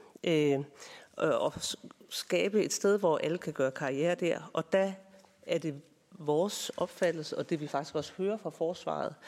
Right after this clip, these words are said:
at de ulige vilkår, der er i dag, faktisk er en barriere for kvinder i forsvaret. Der bliver set skævt til dem. De er ikke rigtige soldater, fordi de kan,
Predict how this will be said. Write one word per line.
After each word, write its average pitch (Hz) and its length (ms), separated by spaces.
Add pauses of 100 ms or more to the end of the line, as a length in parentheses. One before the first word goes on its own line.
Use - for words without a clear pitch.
(540)
at 160 380 (180)
de 190 160
ulige 190 280
vilkår, 156 420
der 135 80
er 147 120
i 160 60
dag, 156 220
faktisk 143 340
er 180 120
en 175 120
barriere 139 460
for 147 300 (160)
kvinder 165 240
i 151 60
forsvaret. - 520 (520)
Der 170 60
bliver 156 200
set - 300 (200)
skævt 226 400
til 208 280
dem. 202 120
De 165 240
er - 80
ikke 180 240
rigtige 165 380
soldater, 190 500
fordi 170 300
de 156 140
kan, - 220